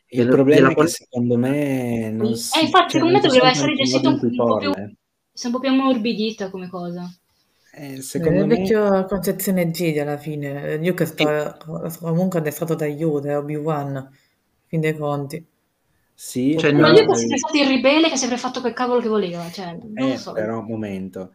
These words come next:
Speaker 2: Però adesso
Speaker 1: Eh.
Speaker 2: nella pa-, nei mas-, nei panni del maestro, e quindi
Speaker 1: Eh.
Speaker 2: ora
Speaker 4: Deve
Speaker 2: fanno uscire.
Speaker 4: imitare, perché
Speaker 2: Quando
Speaker 4: non
Speaker 2: noi
Speaker 4: sa come
Speaker 2: siamo
Speaker 4: funziona.
Speaker 2: ribelli,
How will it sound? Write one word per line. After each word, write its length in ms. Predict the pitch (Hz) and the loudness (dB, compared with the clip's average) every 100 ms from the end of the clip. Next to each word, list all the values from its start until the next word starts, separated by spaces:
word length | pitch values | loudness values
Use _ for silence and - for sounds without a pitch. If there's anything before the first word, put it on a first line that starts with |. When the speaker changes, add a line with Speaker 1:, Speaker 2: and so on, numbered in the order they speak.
| _ _ | _ _
Speaker 2:
Però 220 | 156 151 | 2 2
adesso 340 | 151 156 - | 2 -2 -4
Speaker 1:
Eh. 20 | |
Speaker 2:
nella 260 | 156 147 135 | 0 2 2
pa-, 140 | 135 139 | 2 2
nei 140 | 131 | 2
mas-, 260 | 131 127 - | 4 2 -4
nei 160 | - 127 | -4 -2
panni 240 | 131 123 117 | 0 0 0
del 140 | 113 | 0
maestro, 580 | 110 101 104 - - 117 | 0 -2 -4 -12 -12 -12
e 60 | - | -8
quindi 400 | 127 120 117 117 | -4 -2 0 0
Speaker 1:
Eh. 40 | |
Speaker 2:
ora 380 | 117 117 113 110 _ _ _ _ | 0 0 -2 -4 _ _ _ _
Speaker 4:
Deve 300 | - 175 175 | -2 2 4
Speaker 2:
fanno 60 | 175 | 2
uscire. 300 | 175 170 196 | 2 2 4
Speaker 4:
imitare, 500 | 160 147 147 147 - | 4 4 0 -4 -6
perché 220 | 165 170 | -2 2
Speaker 2:
Quando 0 | |
Speaker 4:
non 200 | 170 170 | 4 6
Speaker 2:
noi 100 | 180 | 6
Speaker 4:
sa 80 | 196 | 6
come 200 | 147 151 | 4 2
Speaker 2:
siamo 20 | |
Speaker 4:
funziona. 480 | 139 160 147 165 147 | 0 -2 2 2 2
Speaker 2:
ribelli, 280 | 143 117 | -4 -10